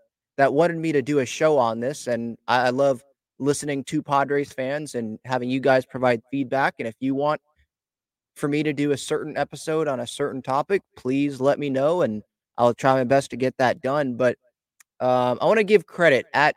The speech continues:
Lil Casino Music on YouTube in the comments section a couple days ago said, I have an episode idea. What if the Padres stand pat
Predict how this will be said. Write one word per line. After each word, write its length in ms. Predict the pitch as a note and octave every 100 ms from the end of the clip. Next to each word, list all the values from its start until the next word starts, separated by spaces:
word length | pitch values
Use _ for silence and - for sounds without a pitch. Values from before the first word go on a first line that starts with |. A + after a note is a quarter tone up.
| -
Lil 280 | C3 F#3+ G#3
Casino 500 | E3+ - F3+ E3+ D3
Music 560 | C#3+ D3+ B2 A#2+ - - _ B2+
on 480 | C3 C3 B2+ A#2+ - _ _ B2
YouTube 600 | C3+ G3 - C3 B2+ -
in 120 | C#3
the 100 | C3
comments 480 | F3 F#3+ E3+ B2+ -
section 540 | B2 - A#2 A2+ A2 _ _ _ _ _ _
a 20 | -
couple 220 | G#3 G#3+
days 280 | F3+ F3+ D#3
ago 280 | D3 C3+
said, 420 | B2+ - D3 C#3+ C#3
I 140 | D3+ G3
have 220 | G#3+ G#3
an 80 | D3+
episode 500 | E3 D#3+ - B2+ A2+
idea. 400 | G#2 G#2 F#2+ F#2
What 300 | A#2 F3+ -
if 200 | G3+ -
the 100 | -
Padres 540 | - D#3 D3 C#3+ C#3
stand 400 | - D3+ C#3+ B2+ -
pat 320 | D#3 C#3